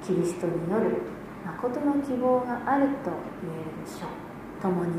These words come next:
祈りを捧げましょう。天の父なる神様、この夕べ、私たちの心を砕いてくださり、新しい心を授けてくださっ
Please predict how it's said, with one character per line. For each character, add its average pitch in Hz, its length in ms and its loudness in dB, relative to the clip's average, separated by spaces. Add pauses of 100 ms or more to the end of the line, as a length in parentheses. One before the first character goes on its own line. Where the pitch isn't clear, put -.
(140)
祈 226 320 2
り 285 60 8
を - 20 8
捧 - 640 4
げ 165 60 -6 (280)
ま - 60 -10
し - 120 -4
ょ 185 80 4
う。 180 40 4 (720)
天 220 320 8
の 240 280 8
父 - 220 -4
な 180 120 2
る 175 180 0
神 175 260 -4
様、 214 540 2 (680)
こ 190 60 -2
の 175 140 0
夕 180 400 2
べ、 196 80 2 (840)
私 180 200 -4
た 180 120 -6 (120)
ち - 200 -4
の 202 200 2 (140)
心 269 500 8
を - 80 8
砕 196 100 0
い 180 260 2
て 180 100 -2
く 180 120 -4
だ 185 160 0
さ 214 200 2
り、 202 60 -2 (640)
新 180 760 0
し 180 60 4
い 170 60 0 (300)
心 185 320 0
を 196 400 2 (260)
授 185 340 0
け 190 60 2
て 185 120 0
く 196 160 -4
だ 208 140 -2
さ 208 180 -2
っ - 20 0